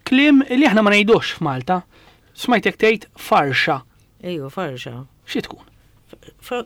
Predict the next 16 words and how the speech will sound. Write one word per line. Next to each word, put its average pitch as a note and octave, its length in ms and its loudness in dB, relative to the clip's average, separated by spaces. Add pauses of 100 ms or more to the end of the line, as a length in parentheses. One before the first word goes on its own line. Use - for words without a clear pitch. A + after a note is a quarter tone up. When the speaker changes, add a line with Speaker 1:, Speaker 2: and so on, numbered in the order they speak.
Speaker 2:
intom A3+ 340 -6
tgħidux G#3+ 380 -6
kaffa, C#3+ 440 -10
ejwx? E3 420 -10 (140)
Speaker 1:
Mm. E3+ 240 -2 (1500)
U C4 120 6 (920)
aħna G#3+ 220 2
ngħidu G3+ 220 4
ħallil. G#3+ 480 2 (680)
Speaker 2:
Aha, C#3+ 380 -14
aħna, F#3 260 -12 (160)
aħna F#3 360 -14
ngħidu E3+ 340 -10
sarreq. C#3+ 680 -10 (520)
Sarreqejn. D#3+ 680 -8 (1120)
Speaker 1:
Tgħiduha. D3+ 400 -10